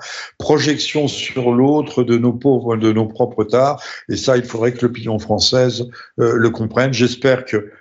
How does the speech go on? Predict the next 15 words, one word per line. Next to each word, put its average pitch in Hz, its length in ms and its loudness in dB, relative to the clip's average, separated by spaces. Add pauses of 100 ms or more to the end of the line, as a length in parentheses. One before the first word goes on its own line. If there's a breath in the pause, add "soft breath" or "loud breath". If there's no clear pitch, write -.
(120 loud breath)
grâce 127 280 -2
à - 20 0
votre 113 280 -2
travail, 131 360 0
Monsieur 117 340 0
V, 131 260 4 (320 loud breath)
euh, 107 200 2
nous 117 160 -2
pourrons 123 340 2
peut-être, 123 580 0
euh, 107 100 2 (280 loud breath)
y 117 220 0
contribuer 123 680 2
quelque 123 360 0
peu. 92 240 -2